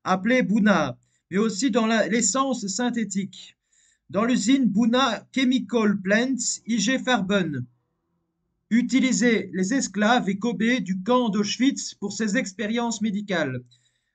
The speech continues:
En mille neuf cent vingt-neuf, un accord a été conclu entre I G Farben, Standard Oil et Royal Dutch Shell.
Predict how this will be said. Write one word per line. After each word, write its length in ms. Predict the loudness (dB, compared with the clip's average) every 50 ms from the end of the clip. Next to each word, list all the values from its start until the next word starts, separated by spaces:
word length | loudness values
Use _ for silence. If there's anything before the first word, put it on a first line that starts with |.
| _ -6
En 100 | 0 2
mille 140 | 2 4 4
neuf 120 | 4 2
cent 160 | 2 2 2
vingt-neuf, 480 | 2 2 2 2 2 2 2 2 0 0 0
un 100 | 0 0
accord 380 | 0 0 0 0 0 0 2
a 60 | 0 0
été 220 | 0 0 -4 -2
conclu 400 | -2 -2 -2 0 0 0 0 2
entre 260 | 0 0 -2 -2 -2
I 60 | -2
G 200 | 0 0 0 -2
Farben, 520 | -2 -2 -4 -4 -4 -2 0 0 0 0 0
Standard 600 | -4 -4 -6 -4 -4 -2 0 0 0 0 0 0 -2 -2 -2
Oil 400 | 0 0 2 2 0 0 -4 -4 -8 _ -20 _ _ -6
et 80 | -6
Royal 400 | -2 0 0 2 2 4 2 2
Dutch 220 | 0 -2 -4 -4 -4
Shell. 400 | -2 0 0 0 0 -2 -4